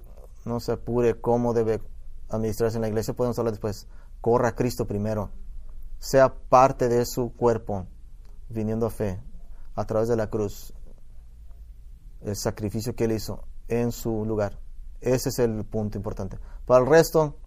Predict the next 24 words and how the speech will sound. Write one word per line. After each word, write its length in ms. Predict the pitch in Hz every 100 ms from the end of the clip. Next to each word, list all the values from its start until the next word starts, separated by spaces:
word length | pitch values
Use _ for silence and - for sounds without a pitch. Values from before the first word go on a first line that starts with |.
| - - - - - - - -
que 100 | 117
amamos 340 | 117 120 120
en 100 | 120
Cristo, 400 | 113 113 - 113 - - - - - - - - -
podemos, 500 | 123 123 131 127 131
ah, 220 | 123 123
discutir 420 | 120 - 117 131
aquí 200 | 127 135
y 20 |
allá, 340 | 127 120 113 110 - - - - - -
y 100 | -
podemos 460 | 110 117 120 117 -
reunirnos, 520 | 117 120 120 120 - - - - - - - - - - -
y 160 | 117
podemos, 640 | 117 - 123 120 127 117 127
ah, 100 | 120
saber 180 | 120
si 120 | 113 123
este 180 | -
sermón 240 | 117 123 117
estaba 220 | 110 120
bien 160 | 117 120
o 80 |
no. 240 | 113 113